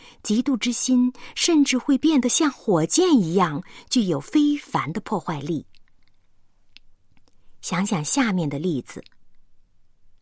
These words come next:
我希望拥有房子，但事实是，并不是每个人都有自己的房子呀。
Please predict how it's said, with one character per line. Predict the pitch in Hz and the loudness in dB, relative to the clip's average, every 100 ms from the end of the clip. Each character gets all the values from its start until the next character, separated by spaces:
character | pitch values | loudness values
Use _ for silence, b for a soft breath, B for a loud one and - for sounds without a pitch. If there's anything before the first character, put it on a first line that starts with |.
| _ - _ - _ - - - - | _ -20 _ -20 _ -20 -20 -10 0
我 | 202 202 | 4 6
希 | - 277 | 6 4
望 | 277 240 202 | 4 2 2
拥 | 254 277 | 6 6
有 | 233 143 | 4 0
房 | - 131 127 185 | -4 -6 -2 -4
子， | - 175 - - - - - - - - - _ _ - | -4 -8 -12 -20 -20 -20 -20 -20 -20 -20 -20 _ _ -2
但 | 302 277 | 0 2
事 | - 320 | 2 0
实 | - 202 | 0 0
是， | 220 254 240 220 208 214 B B B B | 0 0 0 0 -4 -8 B B B B
并 | 359 330 | 2 4
不 | 285 240 | 4 2
是 | - | 4
每 | 240 156 | 4 4
个 | - 311 | 2 2
人 | 269 208 | 4 2
都 | 233 269 | 2 2
有 | 190 | 0
自 | - 277 214 | -2 -4 -2
己 | - | -4
的 | - 160 | -6 -8
房 | - 131 139 | -8 -8 -6
子 | 202 254 | -4 -4
呀。 | 233 214 | -4 -6